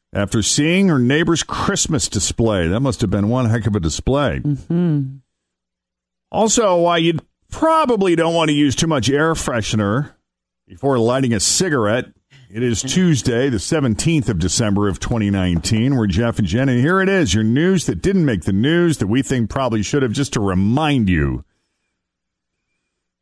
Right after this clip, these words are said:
Speaker 1: those little things that could <laughs> save your life. Before we get to those stories, though, hopefully you'll have some quality time away from work over the next few weeks. A new survey found eighty-seven percent of office workers say they're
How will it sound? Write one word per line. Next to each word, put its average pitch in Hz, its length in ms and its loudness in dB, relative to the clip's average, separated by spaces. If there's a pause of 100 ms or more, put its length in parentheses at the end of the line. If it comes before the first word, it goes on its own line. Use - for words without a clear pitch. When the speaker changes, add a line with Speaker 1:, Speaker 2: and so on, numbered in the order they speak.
(180)
Speaker 1:
those 95 200 0
little 113 220 2
things 82 440 -2
that 82 100 -6
could 139 300 0
<laughs> - 0 -
save 147 340 0
your 147 180 2
life. 131 500 0 (960)
Before 160 280 0
we 147 100 2
get 160 140 0
to 160 100 0
those 123 480 -2 (140)
stories, 113 560 -2
though, 123 240 2
hopefully 147 300 0
you'll 131 100 2
have 139 200 0
some 110 280 0
quality 147 480 0
time 139 260 -2
away 127 220 0
from 120 200 -4
work 135 280 0
over 127 120 0
the 120 100 -2
next 123 240 -2
few 110 180 0
weeks. 117 580 -2 (720)
A - 60 -16
new 104 180 -2
survey 113 480 0
found 113 300 -2
eighty-seven 113 560 0
percent 107 360 0
of 98 80 -2
office 110 440 -2
workers 95 320 -2
say 107 160 0
they're 95 160 0